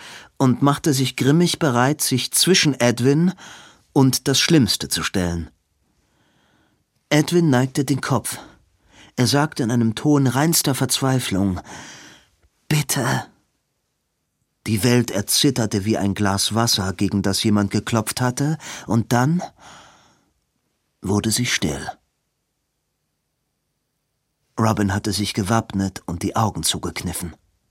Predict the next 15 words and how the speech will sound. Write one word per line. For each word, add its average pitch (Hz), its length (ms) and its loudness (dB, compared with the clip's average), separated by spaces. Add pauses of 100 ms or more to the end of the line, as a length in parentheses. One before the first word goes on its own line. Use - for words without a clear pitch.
(1200)
Er - 160 -2
öffnete 156 440 -2
sie 127 220 -2
einen 110 240 0
Spalt 107 440 -4
breit. 90 400 -4 (1400)
Das - 300 0
graue, 160 680 -2 (360)
helle 147 400 0
Tageslicht 110 920 -4
war 110 180 -2
wieder 117 200 -4
da. 117 340 -6 (1400)
Die 120 100 2
Stechpalmenhecke 120 1200 0